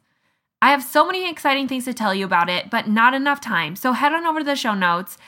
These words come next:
at simple roots wellness dot com slash zero four six to learn more and stick around in the coming weeks as we continue to break down our hormonal flow,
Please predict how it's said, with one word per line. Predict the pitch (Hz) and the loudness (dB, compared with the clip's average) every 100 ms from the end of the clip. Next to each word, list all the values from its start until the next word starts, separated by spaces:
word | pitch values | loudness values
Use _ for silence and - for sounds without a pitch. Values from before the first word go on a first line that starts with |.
| _ - | _ -4
at | 208 - | -4 0
simple | 302 311 381 | 0 2 0
roots | 381 - | -2 0
wellness | 240 214 208 196 - | 0 0 -2 -4 2
dot | 202 233 - | 6 6 4
com | 311 320 226 202 | 2 4 4 2
slash | - 226 208 196 | -2 2 2 0
zero | 180 208 254 320 370 | -4 -2 0 0 0
four | 349 370 | -4 -4
six | - 233 156 - - | -2 -2 -2 -6 -12
to | - 226 | -8 -4
learn | 226 294 254 | -2 -2 -2
more | 196 185 185 - - - - - | 0 0 0 -6 -20 -20 -12 -4
and | 247 | -4
stick | 247 311 311 | -2 -4 0
around | 330 320 | 2 2
in | 320 | -2
the | 320 | -4
coming | 262 240 214 | -4 -2 -2
weeks | 196 - | -4 -4
as | 220 220 | -4 -4
we | 277 | -6
continue | 277 262 - 294 330 | -4 -6 -4 -4 -4
to | 349 | -4
break | 302 294 277 | 0 0 0
down | 233 208 | -2 0
our | 202 | -2
hormonal | 208 202 196 269 330 | -2 -2 -2 -2 -2
flow, | 349 349 339 | 2 4 4